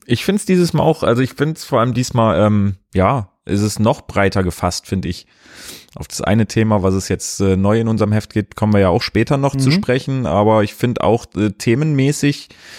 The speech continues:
Speaker 1: haben wir von krassen deutschen Hip-Hop über eine Fußballinstallation zu Herbert Grönemeyer und noch
Speaker 2: Der
Speaker 1: was.
Speaker 2: übrigens, äh, Hip-Hop-Fan ist.
Speaker 1: Echt jetzt?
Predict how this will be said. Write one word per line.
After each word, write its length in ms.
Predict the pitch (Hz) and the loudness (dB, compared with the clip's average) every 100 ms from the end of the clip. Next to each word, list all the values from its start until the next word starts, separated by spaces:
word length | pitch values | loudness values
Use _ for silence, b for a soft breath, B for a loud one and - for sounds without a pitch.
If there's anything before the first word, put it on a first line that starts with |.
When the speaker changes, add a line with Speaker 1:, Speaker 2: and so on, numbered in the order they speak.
| B B B | B B B
Speaker 1:
haben 200 | 107 123 | 0 2
wir 140 | 117 | 2
von 680 | - 113 113 123 123 117 117 _ _ _ | 0 0 2 2 0 -2 -8 _ _ _
krassen 520 | - - 107 - 120 | -10 0 0 0 -2
deutschen 420 | 110 110 110 110 110 | 2 0 0 0 2
Hip-Hop 460 | 135 147 147 - | 2 2 0 -2
über 560 | 107 120 120 117 117 78 | -2 2 2 4 2 2
eine 640 | 69 92 78 101 110 107 95 | -2 -4 -4 0 2 2 0
Fußballinstallation 1900 | - - - 156 - 131 131 107 131 - 123 120 - - 120 123 123 123 - - - - | -8 -12 -4 -4 0 0 2 0 -2 0 0 0 -2 0 2 2 0 -4 -8 -20 -20 -10
zu 240 | - 117 | 0 2
Herbert 420 | 113 110 110 - | 4 2 0 -2
Grönemeyer 880 | - 117 127 120 117 117 117 117 113 _ _ _ _ _ _ _ _ _ - | 0 2 2 2 2 2 2 0 -4 _ _ _ _ _ _ _ _ _ -6
und 180 | 98 104 | -2 2
noch 120 | 147 | 2
Speaker 2:
Der 140 | 170 | 2
Speaker 1:
was. 80 | 165 | 2
Speaker 2:
übrigens, 320 | 170 156 - | 2 0 -2
äh, 180 | 147 143 | -2 0
Hip-Hop-Fan 760 | 135 196 143 - - 165 165 104 | 0 -2 -4 -6 -4 -4 -4 -6
ist. 260 | - - _ _ - | -14 -20 _ _ -10
Speaker 1:
Echt 220 | 85 - | -8 -4
jetzt? 220 | 160 - | -4 -4